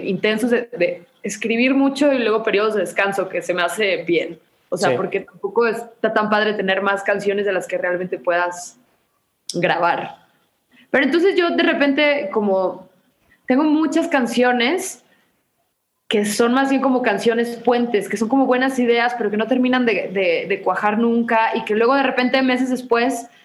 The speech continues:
Speaker 1: algún elemento de eso se re-, se refleja en otra que ya termina así de principio a fin, que está redondita, que se siente, que está lista.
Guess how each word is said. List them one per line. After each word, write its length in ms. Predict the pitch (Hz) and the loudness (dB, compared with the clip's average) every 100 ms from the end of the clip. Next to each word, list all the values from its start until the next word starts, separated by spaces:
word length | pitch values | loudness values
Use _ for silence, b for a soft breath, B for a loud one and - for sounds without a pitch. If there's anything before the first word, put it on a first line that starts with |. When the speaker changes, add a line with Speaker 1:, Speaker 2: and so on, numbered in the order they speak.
| b b b | b b b
Speaker 1:
algún 300 | 208 208 262 | 0 2 2
elemento 380 | 277 262 254 254 | 2 2 2 2
de 140 | 240 | 2
eso 240 | 240 247 254 | 0 2 2
se 140 | 226 | 2
re-, 220 | 185 - | 0 -4
se 140 | - 196 | -4 -2
refleja 380 | 190 208 214 | 0 0 0
en 80 | 240 | 2
otra 280 | 240 240 247 | 2 2 0
que 120 | 233 | 0
ya 240 | 208 214 214 | 2 2 2
termina 420 | 190 202 214 233 | 0 0 0 0
así 200 | 233 226 | 0 0
de 80 | 208 | 0
principio 460 | 190 190 202 208 | -2 -4 -2 0
a 60 | 233 | 0
fin, 280 | - 233 220 | 0 -2 -2
que 60 | |
está 160 | 208 214 | -2 0
redondita, 580 | 220 226 190 208 208 226 | 2 0 -2 -2 -2 -2
que 100 | 180 | -2
se 120 | 175 | -6
siente, 500 | 165 - 226 226 233 | -4 0 0 2 0
que 60 | 240 | -2
está 200 | - 202 | -2 0
lista. 680 | 214 220 - 226 285 - | 0 -2 0 0 0 -6